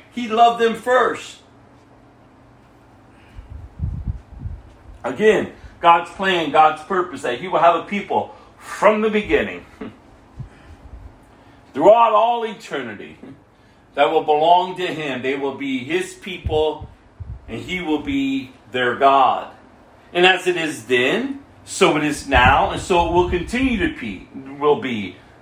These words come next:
The anger of the Lord will be displayed. The wrath of God is being stored up.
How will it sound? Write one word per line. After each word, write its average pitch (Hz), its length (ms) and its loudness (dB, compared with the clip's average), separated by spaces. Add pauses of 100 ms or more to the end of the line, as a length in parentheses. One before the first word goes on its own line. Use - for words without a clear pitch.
(680)
The 214 180 2
anger 208 380 2
of 180 120 0
the 180 60 -2
Lord 175 540 2 (4000)
will 240 180 4
be 202 220 -4
displayed. 220 800 -2 (1000)
The 190 140 6
wrath 247 380 6
of 196 180 0
God 180 480 6
is 180 120 -4
being 196 320 -2
stored 233 640 2
up. 233 380 2